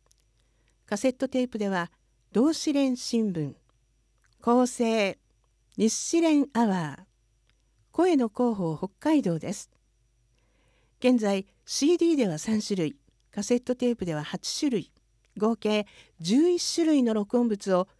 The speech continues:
それぞれ希望する利用者の皆さんにお届けしています。ところで、今、やまびこ会員は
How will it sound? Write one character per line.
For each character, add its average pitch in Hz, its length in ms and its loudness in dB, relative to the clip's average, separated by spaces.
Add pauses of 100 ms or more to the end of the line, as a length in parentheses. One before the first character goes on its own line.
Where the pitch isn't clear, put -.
(160)
そ - 160 -2
れ 349 120 4
ぞ 330 120 2
れ 262 140 2
希 - 180 -4
望 277 160 2
す 262 180 -4
る 247 100 2
利 233 140 0
用 277 160 2
者 262 140 -2
の 202 120 0
皆 208 220 -2
さ 202 140 -4
ん 190 100 -2
に 156 220 -4
お - 80 -8
届 196 280 -4
け 170 60 -6
し - 100 -10
て 170 120 -8
い 165 80 -6
ま 151 120 -8
す。 - 220 -14 (2250)
と 196 100 -6
こ 226 100 0
ろ 214 100 0
で、 190 200 -2 (560)
今、 233 240 4
や 185 100 0
ま 214 140 0
び 220 120 -6
こ 233 120 -6
会 233 240 -2
員 214 160 0
は 185 200 -2